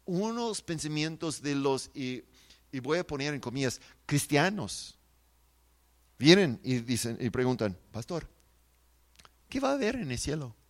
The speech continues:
Yo digo, "¿Qué quiere decir con eso?". "Ah, de forma específica, vamos a jugar fútbol". Digo,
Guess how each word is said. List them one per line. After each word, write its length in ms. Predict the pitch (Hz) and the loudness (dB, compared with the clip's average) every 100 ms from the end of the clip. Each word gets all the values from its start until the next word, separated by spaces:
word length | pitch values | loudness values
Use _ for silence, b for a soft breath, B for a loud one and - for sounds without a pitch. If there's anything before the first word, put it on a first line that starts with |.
| _ _ _ _ _ _ _ _ _ _ _ _ _ _ _ _ _ _ _ _ _ _ - - _ _ _ - | _ _ _ _ _ _ _ _ _ _ _ _ _ _ _ _ _ _ _ _ _ _ -12 -12 _ _ _ -20
Yo 120 | 78 | -20
digo, 200 | 69 71 _ _ _ _ _ _ | -20 -20 _ _ _ _ _ _
"¿Qué 160 | - 117 | -10 -6
quiere 260 | 139 151 | -2 0
decir 240 | 147 - 170 | 0 -2 -4
con 140 | 170 | -2
eso?". 280 | 190 247 220 _ B B B B B | -2 -4 -10 _ B B B B B
"Ah, 400 | B 170 180 165 123 139 | B -4 -4 -6 -12 -8
de 80 | 123 | -4
forma 260 | 170 240 220 | 0 0 -2
específica, 600 | - 143 185 226 190 160 B B B B | -4 -6 -6 -6 -8 -8 B B B B
vamos 240 | 127 214 | -4 -2
a 40 | 240 | 2
jugar 340 | 240 185 180 | 2 2 0
fútbol". 440 | - - 196 220 - _ _ _ _ _ _ _ _ _ _ _ _ _ _ _ _ _ _ _ _ _ _ _ _ _ _ _ _ _ _ _ 135 | -2 -4 -2 -4 -8 _ _ _ _ _ _ _ _ _ _ _ _ _ _ _ _ _ _ _ _ _ _ _ _ _ _ _ _ _ _ _ -20
Digo, 140 | 107 | -20